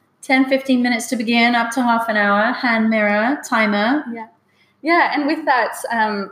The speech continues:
Speaker 2: you know, just an emphasis on sort of sitting in a relaxed, private,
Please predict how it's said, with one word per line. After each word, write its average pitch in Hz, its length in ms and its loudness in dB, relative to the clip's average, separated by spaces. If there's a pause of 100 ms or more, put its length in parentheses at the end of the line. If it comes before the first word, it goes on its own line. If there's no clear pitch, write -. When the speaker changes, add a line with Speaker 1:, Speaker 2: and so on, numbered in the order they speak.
Speaker 2:
you 240 100 -4
know, 220 140 -2
just 262 220 -8
an 233 60 -2
emphasis 214 640 -4
on 202 140 -6
sort 196 220 -6
of 190 80 -12
sitting 233 400 -2
in 220 80 -2
a 208 60 -4
relaxed, 185 640 0
private, 180 400 -2